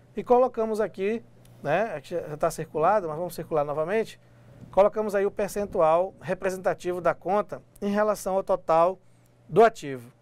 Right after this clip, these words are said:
tá? Então, na coluna A V, né, que é a coluna aqui de análise vertical, nós colocamos aí o percentual que essa conta representa em relação ao total do ativo, né, que é de dois milhões setecentos e vinte e seis mil um sete oito.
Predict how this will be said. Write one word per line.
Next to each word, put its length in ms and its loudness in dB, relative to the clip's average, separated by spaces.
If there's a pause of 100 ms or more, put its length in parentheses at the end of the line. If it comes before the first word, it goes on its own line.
tá? 160 -2
Então, 160 -8
na 120 -6
coluna 460 0
A 100 0
V, 360 2 (480)
né, 200 -2
que 80 -4
é 40 0
a 40 -2
coluna 340 -6
aqui 160 -10
de 80 0
análise 420 -2
vertical, 680 2
nós 140 -12
colocamos 460 -2
aí 280 0 (480)
o 80 -4
percentual 680 2
que 80 -8
essa 160 -4
conta 260 -6
representa 760 -4
em 120 -6
relação 420 -2
ao 60 -4
total 300 0
do 80 -2
ativo, 560 -2 (480)
né, 200 0
que 480 -4
é 100 -2
de 120 -6
dois 220 0
milhões 360 0
setecentos 360 -4
e 40 -8
vinte 140 -8
e 40 -12
seis 200 -2
mil 360 -2
um 100 -6
sete 320 -2
oito. 340 -6